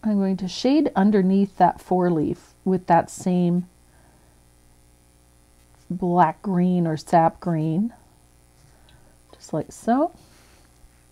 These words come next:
And then I'm going to shade underneath that olive back here, just to separate these two.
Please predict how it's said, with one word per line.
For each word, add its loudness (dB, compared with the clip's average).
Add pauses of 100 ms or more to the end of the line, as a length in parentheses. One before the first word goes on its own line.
(760)
And 4
then 6
I'm 0
going 2
to -6
shade 0
underneath 0
that 2
olive 2 (100)
back -6
here, -6 (640)
just -10
to -8
separate -8
these -10
two. -6